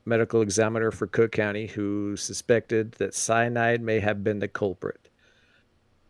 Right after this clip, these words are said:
Um, he asked, uh, Pennis to smell the bottle. When Paisos smelled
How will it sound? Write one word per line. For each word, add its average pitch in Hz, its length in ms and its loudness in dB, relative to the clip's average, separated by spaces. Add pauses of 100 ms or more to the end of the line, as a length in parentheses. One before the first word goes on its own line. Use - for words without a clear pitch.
(1300)
Um, 110 580 0
he 127 240 6
asked, 127 380 6
uh, 117 140 8
Pennis 117 340 2
to 110 100 -4
smell 120 420 2
the 113 500 0 (240)
bottle. 123 500 4 (720)
When 107 680 -6
Paisos 110 680 0 (1500)
smelled 131 520 6